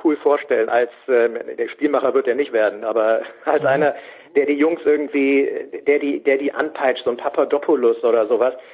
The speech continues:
Speaker 1: So einen brauchst du aber auch im Mittelfeld. Aber die hatten ja überhaupt keine Ideen. Ich meine, das Spiel,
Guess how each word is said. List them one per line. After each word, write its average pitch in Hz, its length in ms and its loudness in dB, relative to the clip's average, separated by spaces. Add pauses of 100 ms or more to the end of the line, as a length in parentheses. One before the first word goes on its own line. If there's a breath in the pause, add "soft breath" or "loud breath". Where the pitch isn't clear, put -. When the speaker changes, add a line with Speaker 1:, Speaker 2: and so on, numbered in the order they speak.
(160 loud breath)
Speaker 1:
So 143 100 0
einen 160 160 -2
brauchst 147 260 -2
du 165 60 4
aber 139 160 4
auch - 140 0
im 135 100 -2
Mittelfeld. 113 540 -2
Aber 120 180 0
die 123 140 -4
hatten - 200 -8
ja 131 260 2
überhaupt 139 420 -2
keine 156 260 -2
Ideen. 139 420 0
Ich 107 140 -6
meine, 123 160 2
das 120 140 2
Spiel, 139 320 2